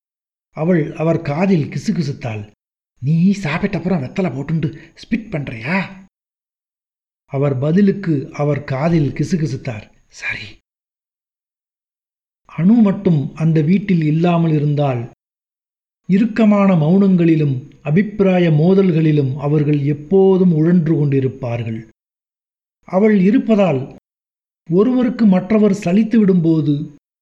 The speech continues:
அல்லது பரஸ்பரம் உடன்பாடு ஏற்படாமல் போகும்போது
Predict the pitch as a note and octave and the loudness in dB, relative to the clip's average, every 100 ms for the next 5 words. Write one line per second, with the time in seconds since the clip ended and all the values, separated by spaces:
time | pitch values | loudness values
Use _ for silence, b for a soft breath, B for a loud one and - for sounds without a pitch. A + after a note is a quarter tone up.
0 | _ - G3 G3 F3 E3 F3 A3+ - G#3 | _ -2 2 2 0 0 0 0 0 2
1 | G3 E3 F#3+ A3 G#3 G3+ F3+ F3 E3+ F#3+ | 4 2 4 4 4 2 2 0 0 0
2 | F#3 F3+ F3 E3 E3+ D#3+ D#3 C#3+ C3 B2 | 2 2 0 0 0 0 0 0 -2 -4